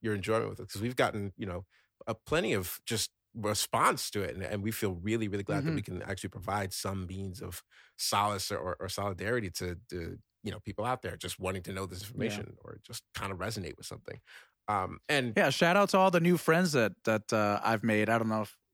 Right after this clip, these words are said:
Speaker 1: Yeah.
Speaker 2: Najee, you've made. <laughs>
Speaker 1: I've, I, I've, it, me, it's not so much that I've made new friends. I've just, I've become more apparent of the people who appreciate, uh, my company,
Speaker 2: Mm.
Speaker 1: which is nice. <laughs> You know, it's just like, oh,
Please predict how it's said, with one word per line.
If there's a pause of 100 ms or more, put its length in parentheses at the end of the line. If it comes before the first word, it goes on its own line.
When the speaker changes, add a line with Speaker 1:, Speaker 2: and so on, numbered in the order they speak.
(120)
Speaker 1:
Yeah.
Speaker 2:
Najee, (240)
you've
made. (100)
<laughs>
Speaker 1:
I've,
I,
I've,
it,
me,
it's
not
so
much
that
I've
made
new
friends.
I've
just, (100)
I've
become
more
apparent
of
the
people
who
appreciate, (500)
uh,
my
company,
Speaker 2:
Mm.
Speaker 1:
which
is
nice.
<laughs>
You
know,
it's
just
like,
oh,